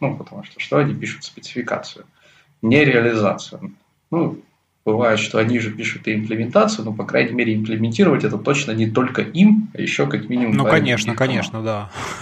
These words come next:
Speaker 2: <laughs>
Speaker 1: И вот там к неймингу подходят,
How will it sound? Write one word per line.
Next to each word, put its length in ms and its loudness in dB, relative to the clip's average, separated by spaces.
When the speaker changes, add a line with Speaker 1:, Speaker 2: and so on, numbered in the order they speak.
Speaker 2:
<laughs> 220 6
Speaker 1:
И 260 6
вот 540 2
там 380 6
к 120 -10
неймингу 680 2
подходят, 800 0